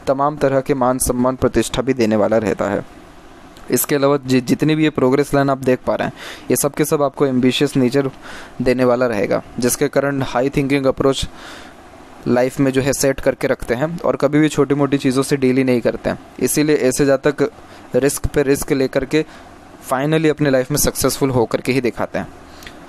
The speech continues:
इस प्रकार की जब progress line हथेली में हो तो निरंतर life में growth होने के कारण standard of living और luxuries बढ़ता रहता है।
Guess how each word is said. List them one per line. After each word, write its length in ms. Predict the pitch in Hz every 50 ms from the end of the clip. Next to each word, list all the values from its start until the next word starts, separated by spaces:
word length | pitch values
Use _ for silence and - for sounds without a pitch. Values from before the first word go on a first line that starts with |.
| - - - - - -
इस 120 | 143 -
प्रकार 280 | - 160 156 143 156 156
की 80 | 151 160
जब 160 | 147 156 -
progress 380 | - 135 135 131 147 147 - -
line 140 | 151 147 147
हथेली 360 | 139 131 - - 135 135 143
में 120 | 139 147 143
हो 140 | 139 147 147
तो 140 | 143 160
निरंतर 460 | 143 139 131 123 131 131 127 - 151 139
life 200 | 135 127 127 -
में 100 | 147 135
growth 240 | 127 131 131 135 - -
होने 180 | 127 127 127
के 100 | 123 127
कारण 300 | - - 117 117 139 143 - -
standard 420 | 123 - - 127 120 127 131 127 135
of 160 | 127 - 131
living 260 | 123 123 131 131 127
और 100 | 135 127
luxuries 440 | 120 120 113 123 123 120 131 135 131
बढ़ता 340 | 127 117 110 - - 117 110
रहता 300 | 101 95 95 - 92
है। 60 | 98